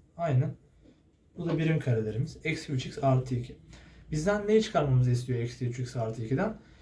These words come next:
Eksi x artı biri çıkartmamızı istiyor. Eksi x artı bir.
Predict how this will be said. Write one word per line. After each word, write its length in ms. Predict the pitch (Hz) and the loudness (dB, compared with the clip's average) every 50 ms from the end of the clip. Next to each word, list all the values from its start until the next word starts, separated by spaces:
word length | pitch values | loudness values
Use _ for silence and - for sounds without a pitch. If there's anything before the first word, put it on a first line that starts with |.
| - - - - - | -20 -20 -20 -10 -2
Eksi 420 | - 135 131 135 - - 220 208 226 | 0 2 2 2 0 -2 0 2 2
x 220 | 240 - - - - - | 2 0 -2 -8 -4 2
artı 360 | 135 135 139 143 - 202 165 | 4 4 4 4 2 0 -2
biri 100 | 175 175 | 0 -2
çıkartmamızı 540 | - - - 131 120 - - 113 107 107 101 | -4 -4 -2 -4 -4 -4 -6 -10 -12 -12 -12
istiyor. 300 | 101 - - - 95 98 - - - - - | -14 -14 -14 -14 -14 -14 -14 -16 -20 -12 -4
Eksi 460 | 131 139 - 170 - - 185 175 196 214 | -2 -2 -2 -2 -4 -6 -2 0 0 0
x 220 | 220 - - - - - - - - - - - - - - - - - - - - _ | -2 -4 -10 -16 -20 -20 -20 -20 -20 -20 -20 -20 -20 -20 -20 -20 -20 -20 -20 -20 -12 _
artı 400 | - 139 135 135 - 131 - 185 151 | 2 2 4 4 2 0 -4 -2 0
bir. 200 | 127 117 117 | 0 0 -2